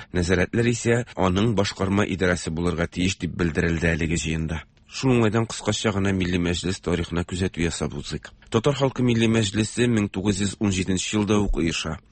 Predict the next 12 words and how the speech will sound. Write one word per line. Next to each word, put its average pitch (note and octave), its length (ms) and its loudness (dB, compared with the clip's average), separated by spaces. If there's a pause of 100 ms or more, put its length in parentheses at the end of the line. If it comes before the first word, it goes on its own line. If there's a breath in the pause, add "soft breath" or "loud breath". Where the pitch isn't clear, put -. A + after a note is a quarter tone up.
Ул G2 240 2
Идел G2+ 280 2
Урал G#2 240 4
дәүләтен G2 480 0
игълан F#2+ 320 0
итеп - 240 -6
өлгерә, F#2 400 0 (120)
әмма A2+ 360 4
большевиклар G2 580 -2
тарафыннан F#2 540 0
куып F#2 360 -2
таратыла. C#2+ 460 -6